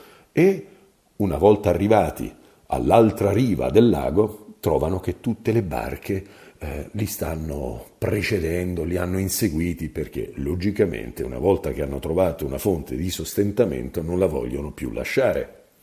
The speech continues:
E qui si approfondisce il tema del malinteso. Sarà interessante notare che questa folla andrà in una sorta di crisi con Gesù, ma questo arriverà piano piano nel racconto di questo sesto capitolo.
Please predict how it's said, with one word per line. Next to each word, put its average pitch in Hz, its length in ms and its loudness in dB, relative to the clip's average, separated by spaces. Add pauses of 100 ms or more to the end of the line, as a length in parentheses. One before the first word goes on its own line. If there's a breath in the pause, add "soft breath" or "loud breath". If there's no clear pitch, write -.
(680 soft breath)
E 135 220 0
qui - 300 -4
si - 180 -6
approfondisce 107 640 -4
il 92 120 -2
tema 67 260 -6
del 71 160 -6
malinteso. 69 640 -8 (300 loud breath)
Sarà 95 240 0
interessante 92 840 -2
notare 73 500 -2 (380 loud breath)
che 95 160 2
questa 131 400 0
folla 87 720 -2 (180)
andrà 104 480 -2
in 85 160 -4
una 80 480 -8 (240)
sorta 107 440 -4
di 92 120 -6
crisi 110 640 -4 (140)
con 80 220 -4
Gesù, 67 320 -8 (240 soft breath)
ma 160 120 -4
questo 69 320 -4
arriverà 76 440 -2 (320 loud breath)
piano 92 260 0
piano 69 400 -4
nel 82 140 -2
racconto 71 520 -6
di 67 80 -6
questo 64 240 -8
sesto - 340 -6
capitolo. - 600 -8